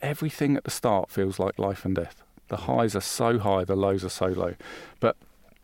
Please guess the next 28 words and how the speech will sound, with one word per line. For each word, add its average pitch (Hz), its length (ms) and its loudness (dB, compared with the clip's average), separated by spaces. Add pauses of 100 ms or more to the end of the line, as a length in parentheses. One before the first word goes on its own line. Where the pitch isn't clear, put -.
(340)
if 123 140 4
I - 20 4
was 156 160 4
to - 140 -16
take - 360 0
your 113 120 2
question 110 500 -2
quite 104 260 0
literally, 107 800 0 (120)
what - 260 -2
was 113 140 -2
the - 100 -10
scariest 113 920 0
moment? 104 600 0 (640)
It - 160 0
has - 400 -2
to 131 160 0
be 98 420 0 (460)
presenting 117 640 4
at 95 160 -2
this, - 380 -6
uh, 92 160 0 (100)
Kenshu 107 540 2
event, 90 480 -4 (320)
and 104 160 2
I - 20 4
was 101 260 0
a 101 140 4